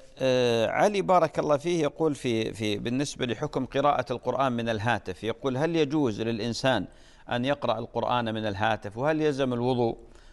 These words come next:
وإذا لزم الوضوء مثلًا ثم انتقض وضوءه أثناء القر-، القراءة، هل يلزمه أن يعيد؟"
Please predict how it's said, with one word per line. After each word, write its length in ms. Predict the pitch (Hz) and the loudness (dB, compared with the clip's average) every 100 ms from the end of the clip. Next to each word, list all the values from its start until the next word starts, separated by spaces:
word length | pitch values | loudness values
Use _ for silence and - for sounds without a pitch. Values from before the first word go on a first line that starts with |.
| - | -10
وإذا 320 | - 127 131 135 | -2 0 2 4
لزم 360 | 156 139 127 | 2 0 -2
الوضوء 360 | 123 123 127 113 | 0 0 0 0
مثلًا 440 | 117 113 113 113 | 0 0 0 -2
ثم 260 | 107 135 135 | -2 -2 -2
انتقض 440 | 123 175 - 151 | 0 -2 0 2
وضوءه 680 | 135 131 135 165 160 147 151 | 2 0 -2 0 0 0 0
أثناء 380 | 135 151 175 147 | -2 0 0 0
القر-، 420 | 135 - 131 - | -2 -2 -2 0
القراءة، 580 | 117 - 123 120 87 87 - - - - | -4 -2 2 2 2 -2 -14 -20 -20 -6
هل 200 | 117 156 | -2 2
يلزمه 560 | 165 147 151 147 135 131 | 2 2 0 0 0 0
أن 80 | |
يعيد؟" 400 | 123 107 110 107 | 0 0 0 -2